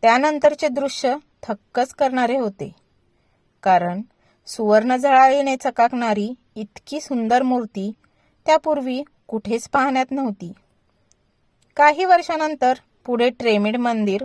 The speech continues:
उभारण्यात आले, जेणेकरून मूर्तीला कडेकोट सुरक्षित ठेवता येईल. इतिहासकारांच्या मते या मूर्तीची चोरी होऊ नये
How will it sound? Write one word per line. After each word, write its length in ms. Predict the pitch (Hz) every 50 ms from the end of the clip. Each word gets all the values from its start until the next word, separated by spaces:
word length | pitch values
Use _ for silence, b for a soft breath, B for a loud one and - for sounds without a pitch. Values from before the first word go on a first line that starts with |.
| 254 _ -
उभारण्यात 520 | 220 202 208 214 208 196 202 208 226 220
आले, 280 | 220 226 226 196 165 160 165 _ _ _ _ _ _ _ _ b b b b b b b _ - 202
जेणेकरून 520 | 196 202 180 185 180 - 196 190 196 202
मूर्तीला 580 | 208 214 214 220 - 262 254 247 233 202 202 214 247 _ _ _ _ _ _ _ _ _
कडेकोट 440 | - 208 202 202 202 - - 240 247
सुरक्षित 520 | - - 285 247 240 220 - - - 262 254 _ -
ठेवता 320 | 269 208 175 196 - 196
येईल. 260 | 202 214 208 180 180 - _ _ _ _ _ _ _ _ _ _ _ _ _ _ _ _ _ _ _ _ -
इतिहासकारांच्या 960 | 285 262 - 311 339 370 359 359 - - 370 330 311 311 320 320 - 339 330
मते 420 | 330 339 320 - 285 262 240 262 269 _ _ _ - 240
या 140 | 226 226
मूर्तीची 560 | 240 240 - 214 214 - 240 233 220 - 269 269
चोरी 400 | - - 254 214 208 220 226 240
होऊ 300 | 247 277 262 262 269 262
नये 300 | 269 277 254 233 220